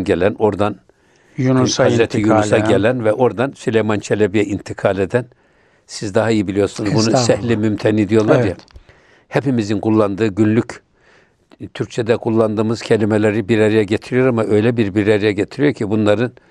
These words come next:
Speaker 1: bir araya getirerek böyle bir vezinli, efendim, dengeli, manevi yönden çok zengin bir metni ortaya koymak öyle her baba yiğidin harcı
Speaker 2: Değil.
Speaker 1: değil.
Speaker 2: Değil.
Speaker 1: O yüzden bu Mevlid-i Şerif dediğimiz bizde mevlid de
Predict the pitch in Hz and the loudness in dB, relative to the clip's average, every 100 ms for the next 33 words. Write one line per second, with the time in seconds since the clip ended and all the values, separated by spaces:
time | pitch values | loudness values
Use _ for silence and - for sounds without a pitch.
0 | _ _ _ _ 131 123 110 104 101 101 | _ _ _ _ 0 0 2 0 0 -2
1 | 117 110 95 - 104 104 101 92 92 104 | 0 2 0 0 0 2 0 -4 0 0
2 | 98 107 98 110 98 95 - 101 90 107 | 2 0 2 2 2 0 -2 -4 -2 -2
3 | 98 101 101 104 101 110 90 _ - _ | 0 0 0 0 0 0 -2 _ -20 _
4 | _ _ 98 101 104 110 113 107 104 98 | _ _ -4 -2 0 0 0 0 -2 -2
5 | 135 - 117 104 95 120 95 101 - _ | -2 0 0 0 0 -2 0 -4 -6 _
6 | _ _ _ _ 101 117 - 135 - 110 | _ _ _ _ -4 -4 -2 -4 -2 -4
7 | - 117 104 113 107 123 - 104 98 117 | -2 -2 -2 -2 0 -2 0 0 0 0
8 | 104 101 92 101 95 87 87 107 85 98 | 0 0 2 2 0 -2 -2 -2 -2 -4
9 | 151 _ _ _ _ 135 117 104 80 113 | -8 _ _ _ _ -4 -2 -4 -4 -4
10 | 101 - - _ - 92 - _ 123 151 | -4 -6 -18 _ -10 -10 -12 _ 0 0
11 | 117 110 87 _ _ _ 107 107 131 131 | 0 -2 -4 _ _ _ -4 0 0 0
12 | 123 127 131 131 131 - _ 107 _ 95 | -2 0 0 -2 -6 -14 _ -20 _ -6
13 | 104 117 131 117 107 117 113 117 143 - | -4 -2 -2 -4 0 2 2 0 -2 -2